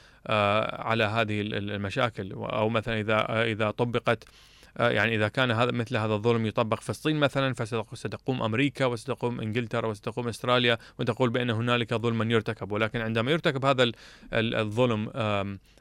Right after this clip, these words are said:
باسم إسرائيل ع-، آه، ضد الفلسطينيين، لن يقول، يعني لا يقول أحد شيئًا خوفًا من، آه، تشويههم بأنهم معادين للسامية. ويعني كان هذا بصراحة شجاعة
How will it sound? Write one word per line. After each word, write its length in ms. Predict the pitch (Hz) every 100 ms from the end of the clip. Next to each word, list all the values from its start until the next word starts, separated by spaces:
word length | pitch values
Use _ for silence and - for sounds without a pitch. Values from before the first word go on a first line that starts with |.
| -
باسم 460 | 123 131 - 120
إسرائيل 640 | 123 - 110 113 110 117 110
ع-، 200 | 113 117
آه، 180 | 113 104
ضد 320 | 113 139 123
الفلسطينيين، 760 | 127 110 127 110 131 131 175 233
لن 100 | 220
يقول، 340 | 151 135 127 120 131
يعني 340 | - 139 131 151
لا 120 | 185
يقول 400 | 135 123 117 -
أحد 480 | 131 123 - 110 104
شيئًا 360 | 131 131 156
خوفًا 380 | - 196 190 185
من، 320 | 185 160 180 202 - - -
آه، 240 | 131 123
تشويههم 640 | 123 135 - 165 139 139 135
بأنهم 580 | 127 131 120 123 123 120
معادين 340 | 107 110 107
للسامية. 560 | 104 - 101 98 95 113
ويعني 1120 | 110 113 110 110 - - - - 117 110 113
كان 240 | - 147
هذا 240 | 139 143 123
بصراحة 400 | - 135 139 123
شجاعة 540 | 131 139 180 117